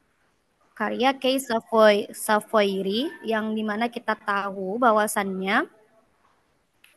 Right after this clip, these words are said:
beliau ini sudah sering ya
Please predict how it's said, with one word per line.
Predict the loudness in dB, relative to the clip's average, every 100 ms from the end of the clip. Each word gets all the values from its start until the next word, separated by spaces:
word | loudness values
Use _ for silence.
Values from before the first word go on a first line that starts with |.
| _ _ _ _
beliau | -2 2 2 2
ini | 0 0 0
sudah | 0 0 4 6 6 4
sering | -2 -2 0
ya | 0 0 -4